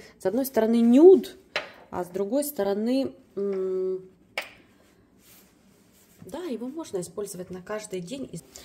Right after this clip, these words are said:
очень женственный, классный аромат. Все, покупочки показала, девочки. Ну, бывают такие, знаете, хочется какого-то нового черного.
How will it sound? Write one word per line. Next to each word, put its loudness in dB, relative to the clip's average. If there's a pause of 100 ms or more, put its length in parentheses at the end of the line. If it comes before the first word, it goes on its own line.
(180)
очень -8
женственный, -10
классный -14 (100)
аромат. -12 (240)
Все, -2 (160)
покупочки -10
показала, -10
девочки. -8
Ну, -8 (100)
бывают -6
такие, -12
знаете, -10 (880)
хочется -4
какого-то -6
нового 0
черного. -4